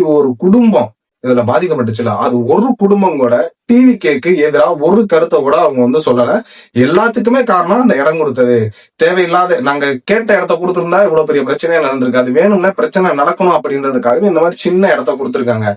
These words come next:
அதனாலதான் இவ்வளவு பெரிய பிரச்சனை வந்துச்சு அப்படின்னு சொல்லிட்டு டி வி கேக்கு ஆதரவா தான் என்ன சொல்றது, பாதிக்கப்பட்ட குடும்பங்களோட, அதாவது ஒன்றரை வயசு குழந்தையோட அம்மா, அந்த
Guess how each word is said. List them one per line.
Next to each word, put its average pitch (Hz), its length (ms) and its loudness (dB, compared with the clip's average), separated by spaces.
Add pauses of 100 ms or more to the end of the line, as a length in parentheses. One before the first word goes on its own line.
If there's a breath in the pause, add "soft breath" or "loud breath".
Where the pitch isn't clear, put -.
(460 loud breath)
அதனாலதான் 214 500 2
இவ்வளவு 190 220 0
பெரிய 160 140 4
பிரச்சனை 151 300 0
வந்துச்சு 135 240 -2
அப்படின்னு 123 240 -2
சொல்லிட்டு 185 300 -2
டி 233 140 2
வி 208 120 2
கேக்கு 135 280 0
ஆதரவா 123 360 0
தான் 120 360 -2 (720)
என்ன 151 200 2
சொல்றது, 139 360 -2 (380 loud breath)
பாதிக்கப்பட்ட 185 600 0
குடும்பங்களோட, 143 800 0
அதாவது 135 340 0
ஒன்றரை 143 360 0
வயசு 156 380 0 (220)
குழந்தையோட 202 720 2
அம்மா, 185 380 0 (180)
அந்த 123 200 -4